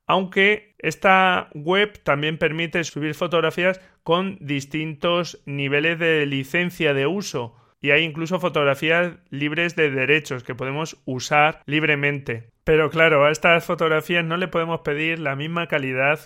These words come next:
que al resto. Y también tiene versión para Android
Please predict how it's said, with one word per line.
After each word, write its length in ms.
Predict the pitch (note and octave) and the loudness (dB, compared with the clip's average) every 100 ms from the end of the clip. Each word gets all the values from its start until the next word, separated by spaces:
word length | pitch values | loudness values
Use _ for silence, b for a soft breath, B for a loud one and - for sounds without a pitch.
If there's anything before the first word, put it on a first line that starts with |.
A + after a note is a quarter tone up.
| - | -6
que 300 | C#3 C3+ - | -2 -2 -4
al 200 | B2+ A#2+ | -6 -6
resto. 420 | C3 A#2+ - - _ _ _ - | -4 -6 -6 -20 _ _ _ -10
Y 100 | D3 | -2
también 360 | F3 E3+ F3 | 0 0 -2
tiene 280 | D#3+ E3 F3+ | 0 0 2
versión 440 | E3 C3+ - D#3 D#3+ | 2 0 -2 -2 0
para 200 | D3+ C3+ | 0 0
Android 640 | - A#2+ A#2 D3 G3 | -2 -8 -2 0 0